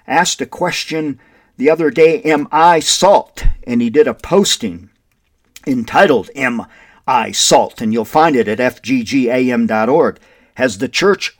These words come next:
lost its salt? Have you lost your salt? Have you? Have you?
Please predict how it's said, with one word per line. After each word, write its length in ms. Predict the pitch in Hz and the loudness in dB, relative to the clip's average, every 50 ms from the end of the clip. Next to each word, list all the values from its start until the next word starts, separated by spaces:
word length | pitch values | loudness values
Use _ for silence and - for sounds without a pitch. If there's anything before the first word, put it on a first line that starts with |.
| _ _ | _ _
lost 500 | - 104 98 117 135 156 160 - - - _ | -16 -8 -2 0 0 0 0 -2 -6 -8 _
its 220 | - 123 123 - - | -10 -12 -6 -4 -4
salt? 520 | - - - 170 190 151 - - - - - _ _ _ _ _ _ _ _ | -4 -2 -2 -4 -4 -6 -10 -16 -20 -20 -20 _ _ _ _ _ _ _ _
Have 240 | - - 117 113 98 | -10 -8 -8 -8 -6
you 380 | 107 139 175 226 226 143 104 - _ _ _ _ _ | -6 -2 0 0 0 0 -4 -8 _ _ _ _ _
lost 540 | 98 113 120 120 113 110 - - - - - - - _ _ - - _ _ | -4 -2 -2 0 -2 -2 -6 -12 -14 -16 -20 -20 -20 _ _ -20 -20 _ _
your 220 | - 110 120 113 113 | -8 -6 -6 -6 -6
salt? 680 | - - - - - 101 92 - _ _ - - - _ _ _ _ _ _ _ _ _ _ _ _ | -6 -6 -4 -4 -4 -6 -8 -12 _ _ -20 -20 -20 _ _ _ _ _ _ _ _ _ _ _ _
Have 260 | _ - 120 113 107 | _ -8 -8 -8 -8
you? 400 | 107 135 190 254 196 110 - - _ _ _ _ _ _ _ _ _ _ _ _ _ _ _ _ _ _ _ | -6 -4 -2 -2 -2 -4 -6 -10 _ _ _ _ _ _ _ _ _ _ _ _ _ _ _ _ _ _ _
Have 280 | - 196 110 95 98 | -18 -16 -16 -16 -8
you? 400 | 117 190 254 214 - - - - | -6 -6 -6 -6 -8 -10 -16 -20